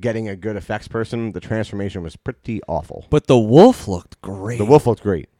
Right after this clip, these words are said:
Speaker 2: The transformation was
Speaker 1: Was
Speaker 2: not
Speaker 1: bad.
Speaker 2: good. Yeah, but the
Speaker 1: Um,
Speaker 2: wolf looked
Speaker 1: I think
Speaker 2: great.
Speaker 1: they were using some of
Speaker 2: He
Speaker 1: that
Speaker 2: looked
Speaker 1: tech-
Speaker 2: like Night of the Demons.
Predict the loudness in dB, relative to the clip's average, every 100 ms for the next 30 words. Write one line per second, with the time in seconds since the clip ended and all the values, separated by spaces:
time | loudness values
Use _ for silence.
0 | -16 -12 -2 0 0 -4 -6 -8 -8 -8
1 | -6 -4 -4 -6 -10 -16 -12 -4 -2 0
2 | -2 -2 -2 2 4 2 -2 -14 -10 -6
3 | -4 -2 -4 -4 -6 -8 -4 2 6 4
4 | 8 6 6 6 6 6 2 0 -2 -4
5 | -10 -18